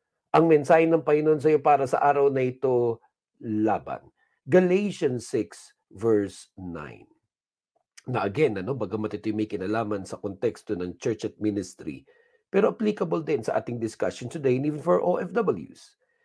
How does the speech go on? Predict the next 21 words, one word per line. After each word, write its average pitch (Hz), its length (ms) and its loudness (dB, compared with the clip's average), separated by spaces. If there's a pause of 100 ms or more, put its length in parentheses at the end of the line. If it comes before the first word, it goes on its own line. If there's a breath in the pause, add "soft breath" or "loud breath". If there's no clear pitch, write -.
(120)
Galatians 175 560 2
six 123 160 0
verse 117 240 0
nine 110 320 0
says, 90 400 -2
"Let 165 160 6
us 147 80 0
not 170 480 0
become 123 560 0 (160)
weary 127 560 2 (480)
in 139 240 0
doing 98 400 -2
good. 87 400 2 (560)
For 202 240 6
at 262 160 4
the 247 80 4
proper 196 400 0
time, 117 560 0 (480)
we 117 160 0
will 127 240 -2
reap 113 400 -4